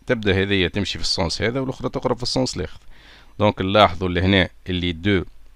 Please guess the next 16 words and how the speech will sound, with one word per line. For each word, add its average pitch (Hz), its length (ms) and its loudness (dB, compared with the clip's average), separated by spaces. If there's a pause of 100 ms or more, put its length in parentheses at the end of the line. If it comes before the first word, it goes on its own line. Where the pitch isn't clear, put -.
(480)
زاكس 92 500 2
هذوما 90 400 0 (720)
اللي 87 200 -2
هما 95 240 4
فيكسي - 640 -2 (200)
في - 180 -4
ال-، 82 220 -6
البارتي 80 600 -4
هذه، 87 380 -2 (300)
في - 140 -18
البيس، 82 640 -6
آه، 90 380 -10 (120)
اون 143 220 0 (380)
هنا، 87 220 -4 (320)
ومن 104 160 2
هنا 95 340 0